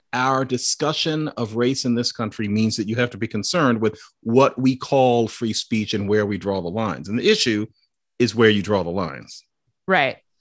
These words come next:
Speaker 2: I think that for me, I come from, I was thinking about this because there is no, like, "Ah, the scales fell from my eyes," or "I was struck by lightning,"
Speaker 1: No.
Speaker 2: or "I had no road to Damascus" moment.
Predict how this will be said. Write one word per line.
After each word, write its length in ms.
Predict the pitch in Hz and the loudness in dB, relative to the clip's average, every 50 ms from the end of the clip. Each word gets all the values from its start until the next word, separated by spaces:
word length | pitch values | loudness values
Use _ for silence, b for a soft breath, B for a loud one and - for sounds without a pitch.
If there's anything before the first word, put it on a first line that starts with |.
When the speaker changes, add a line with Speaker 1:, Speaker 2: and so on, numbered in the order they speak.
| b b b b b b _ | b b b b b b _
Speaker 2:
I 120 | 226 269 | 0 0
think 200 | - - 403 403 | 0 0 -2 0
that 200 | 403 370 285 - | 2 0 0 0
for 140 | - - 240 | 0 2 2
me, 460 | 220 214 220 240 247 226 202 180 160 - - | 4 4 4 4 4 4 2 0 0 0 0
I 140 | 180 185 | 0 0
come 480 | 185 - - 202 190 185 180 180 180 - - - - - | 0 -2 -2 0 0 2 0 0 -4 -6 -10 -18 -6 0
from, 580 | 190 175 170 165 160 156 151 151 147 160 165 - _ _ _ _ _ _ _ _ _ _ _ - | 2 2 4 4 4 2 0 -2 -4 -6 -8 -10 _ _ _ _ _ _ _ _ _ _ _ 0
I 80 | 202 | 0
was 100 | 208 - | 0 4
thinking 280 | - 262 254 269 226 214 | 2 0 2 4 2 4
about 260 | 185 190 165 160 - | 4 4 2 2 2
this 180 | 170 160 - - | 0 0 0 -2
because 280 | - 180 196 180 - | -4 -2 -2 -2 2
there 160 | - 180 170 | 4 4 6
is 220 | 180 196 185 160 185 | 6 4 2 2 2
no, 280 | 180 170 165 160 160 | 2 4 4 4 4
like, 260 | 160 160 160 156 156 - | 4 4 2 2 2 2
"Ah, 260 | 175 190 202 185 170 165 | 2 2 4 2 2 0
the 80 | 160 | -4
scales 500 | - - - 190 196 196 185 185 185 - | -10 -6 -2 0 2 2 2 0 -2 -4
fell 240 | - 190 175 170 170 | 0 0 2 2 0
from 140 | - 165 160 | -2 -4 -4
my 200 | 156 151 151 151 | -2 0 0 2
eyes," 440 | 160 165 160 156 147 143 151 - 160 | 2 2 2 2 0 -2 -4 -6 -6
or 80 | 151 | -4
"I 80 | 156 151 | -4 -4
was 120 | 151 - | -4 -8
struck 300 | - - 175 160 - - | -4 -2 -2 -2 -2 0
by 140 | 156 151 147 | 0 0 0
lightning," 480 | 151 156 151 - 160 - - 156 151 147 | 0 0 -2 0 0 0 0 0 -2 -4
Speaker 1:
No. 60 | 143 | -4
Speaker 2:
or 160 | 143 147 147 - b b b b b - - | -4 -6 -8 -10 b b b b b -4 0
"I 80 | 180 190 | 2 4
had 180 | 202 202 208 214 | 4 4 4 4
no 160 | 214 208 185 | 4 4 4
road 320 | 170 190 190 190 185 175 | 4 4 4 4 4 2
to 80 | 160 165 | -2 -2
Damascus" 600 | 170 160 156 156 156 160 - - - 139 - - | -2 0 2 2 2 0 -2 -4 -8 -8 -6 -4
moment. 380 | 156 139 139 139 135 131 127 | -2 0 0 0 -2 -4 -6